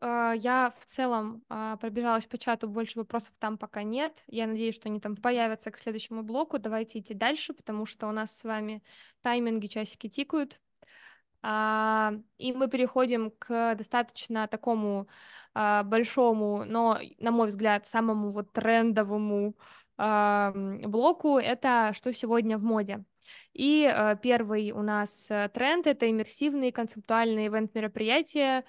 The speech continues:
со смыслом. А, и вот особенно вспомнила прямо сейчас, э, было бы классно этот тренд раскрыть в формате, э, ответа на вопрос одного из наших подписчиков,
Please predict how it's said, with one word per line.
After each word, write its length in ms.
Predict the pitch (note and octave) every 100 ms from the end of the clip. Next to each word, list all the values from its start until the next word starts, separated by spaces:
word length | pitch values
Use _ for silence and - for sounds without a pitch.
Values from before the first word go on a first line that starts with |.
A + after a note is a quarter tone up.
| _
со 180 | - B3+
смыслом. 720 | B3+ A3 F#3+ - A3+ C#4+ E4+ - - - - -
А, 460 | A#3 A3+ A3+ A3 -
и 440 | B3+ C#4 D4 D4+
вот 220 | A#3+ B3 -
особенно 720 | - C#4 B3+ B3+ A#3+ A3+ G#3 A3
вспомнила 540 | - - B3 A3+ G#3+
прямо 300 | G#3 A3 G#3+
сейчас, 540 | G#3+ - C#4+ E4+ E4+ -
э, 500 | B3 A#3 A3+ A3 G#3+
было 240 | G3+ B3+ A#3+
бы 120 | A3
классно 760 | B3 B3+ C#4 C#4+ A#3+ A3 - -
этот 340 | A3 - A3
тренд 320 | - A#3+ C#4
раскрыть 560 | A#3+ A3+ - B3 C#4 - _ _ _ - _ _
в 40 |
формате, 640 | A#3+ A3+ A3+ B3 C4 - B3+
э, 600 | A#3+ A#3 A3+ - G#3+ G#3+
ответа 220 | A3 A#3+
на 120 | A3+ G#3+
вопрос 440 | G#3+ - E4 -
одного 320 | B3+ A3 A3
из 80 | A3+
наших 220 | A3+ -
подписчиков, 580 | A3+ - C#4+ D#4 - C4+